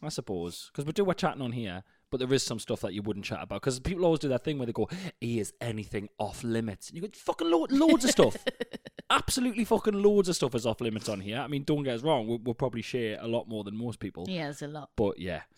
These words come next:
Speaker 1: But I, I'm all good. That annoying thing that I was filming that is actually really good, is gonna be an amazing show, but took a fuckload of time, is
Speaker 2: Mm-hmm.
Speaker 1: done.
Speaker 2: Yeah.
Speaker 1: So I'm back home
Speaker 2: You're
Speaker 1: for
Speaker 2: home.
Speaker 1: the week.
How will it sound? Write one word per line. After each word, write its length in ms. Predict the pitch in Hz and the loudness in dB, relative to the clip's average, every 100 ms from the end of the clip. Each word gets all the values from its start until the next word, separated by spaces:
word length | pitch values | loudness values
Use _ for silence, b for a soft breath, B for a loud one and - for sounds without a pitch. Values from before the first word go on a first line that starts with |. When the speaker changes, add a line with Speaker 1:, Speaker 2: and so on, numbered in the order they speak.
| B B B B - | B B B B 2
Speaker 1:
But 140 | 104 | 4
I, 240 | 117 190 262 - | 4 2 0 0
I'm 140 | 127 | 4
all 140 | 135 | 6
good. 220 | 123 165 202 | 6 6 4
That 180 | 151 151 | 2 2
annoying 320 | 135 135 131 | 4 4 2
thing 220 | 143 143 | 0 2
that 100 | 139 | 2
I 60 | 135 | 2
was 120 | 135 | 2
filming 380 | - 139 147 151 | 4 4 4 2
that 140 | 127 | 0
is 100 | 123 | 0
actually 340 | 147 - 143 127 | -2 -2 -2 -2
really 340 | 123 139 127 | 0 0 2
good, 180 | 139 139 | 2 0
is 100 | 135 | 0
gonna 120 | 131 | -2
be 100 | 123 | -2
an 60 | 120 | 0
amazing 260 | 123 117 | 0 -2
show, 240 | 113 143 151 | 0 2 2
but 100 | - | 0
took 140 | - | -4
a 40 | - | -4
fuckload 400 | - - 117 113 | -6 0 0 0
of 80 | |
time, 280 | - 123 139 - | -2 -2 -4 -2
is 140 | 202 | 0
Speaker 2:
Mm-hmm. 120 | 240 | 2
Speaker 1:
done. 300 | 175 123 147 202 | 6 6 6 2
Speaker 2:
Yeah. 140 | 180 | 4
Speaker 1:
So 40 | 214 | 4
I'm 80 | 277 | 4
back 200 | - 123 | -2 0
home 120 | - 131 | 2 2
Speaker 2:
You're 80 | 156 | 2
Speaker 1:
for 80 | |
Speaker 2:
home. 160 | 202 220 | 2 4
Speaker 1:
the 60 | 294 | 4
week. 200 | 311 | 2